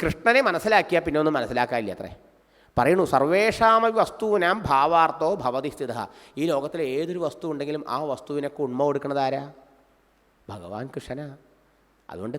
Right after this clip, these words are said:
കൃഷ്ണനെ ശരിയാവണ്ണം അറിഞ്ഞുള്ളവർക്ക് മണ്ണിതിൽ കാണുവാനില്ല മറ്റൊന്നും, സർവം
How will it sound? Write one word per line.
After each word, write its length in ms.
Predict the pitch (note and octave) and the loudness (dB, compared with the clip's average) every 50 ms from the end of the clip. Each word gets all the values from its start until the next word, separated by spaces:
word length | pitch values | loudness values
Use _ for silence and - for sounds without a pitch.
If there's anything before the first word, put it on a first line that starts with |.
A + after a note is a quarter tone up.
| - - - | -10 -10 -10
കൃഷ്ണനെ 380 | A#2+ G2+ - - E3 E3+ E3+ F3 | -10 -10 -6 -2 -2 0 0 0
ശരിയാവണ്ണം 960 | - - - B2+ B2 C3+ D3 D3+ D#3+ E3 E3+ F3 E3+ E3+ E3+ F3 G3 G#3 F#3+ | -2 -2 -4 -2 0 2 2 4 4 4 4 4 2 2 0 2 0 2 2
അറിഞ്ഞുള്ളവർക്ക് 760 | E3 D3+ D#3 D#3+ F3 F#3 F3+ F3 F3 E3+ E3 E3 E3 E3 - F#3+ | 4 4 4 2 2 0 -2 0 0 2 2 0 0 -2 -4 -4
മണ്ണിതിൽ 760 | E3 C#3 C3+ D3 D#3+ F3+ E3+ E3 E3 E3 E3 E3 E3 - - - - - | -2 -2 -2 0 0 0 2 0 0 -2 -4 -6 -10 -18 -20 -18 -14 -12
കാണുവാനില്ല 720 | G2 G2 A#2 C3 C3+ C3+ C3 B2+ B2+ C3 C3 C3 C3 C3 | -10 -8 -6 -6 -4 -4 -4 -4 -4 -6 -8 -8 -8 -8
മറ്റൊന്നും, 800 | C3 B2 A#2+ A#2 A#2 - - E3+ D3 A#2+ A#2+ B2 B2 A#2 A2+ A2+ - - | -8 -8 -8 -12 -12 -10 -10 -8 -8 -8 -8 -10 -10 -10 -12 -14 -14 -14
സർവം 400 | - G2+ F#2+ F#2+ G2+ A#2 A#2+ | -14 -12 -12 -8 -6 -6 -4